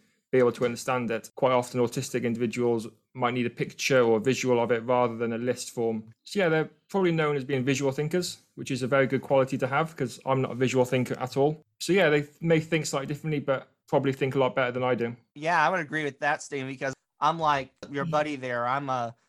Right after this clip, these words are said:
Speaker 2: visual person myself. I do a lot better if I see it in pictures. Now, when it comes to sayings, I think in words more when it comes to, like, sayings and English and all that. But when it comes to anything else, I learn visually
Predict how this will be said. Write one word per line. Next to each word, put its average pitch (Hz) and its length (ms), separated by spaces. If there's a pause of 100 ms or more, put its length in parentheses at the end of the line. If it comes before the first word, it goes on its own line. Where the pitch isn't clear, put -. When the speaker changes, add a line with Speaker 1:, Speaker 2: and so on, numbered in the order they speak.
(220)
Speaker 2:
visual 135 500
person 131 540
myself. 120 600
I 135 360 (220)
do 131 100
a 127 40
lot 135 360
better 131 400 (160)
if 127 160
I 135 200
see 139 240
it 131 40
in 120 100
pictures. 156 680 (420)
Now, 156 260
when 156 120
it 151 40
comes 196 260
to 143 100
sayings, 143 800 (220)
I 131 120
think 147 260
in 127 140
words 123 360
more 120 360
when 127 200
it 113 40
comes 131 280
to, 120 60
like, 113 160
sayings 120 540
and 110 220
English 117 560
and 107 260 (260)
all 131 180
that. 131 240
But 135 120
when 135 80
it 135 60
comes 147 340
to 120 380 (320)
anything 139 320
else, 135 200
I 131 160
learn 135 300
visually 117 640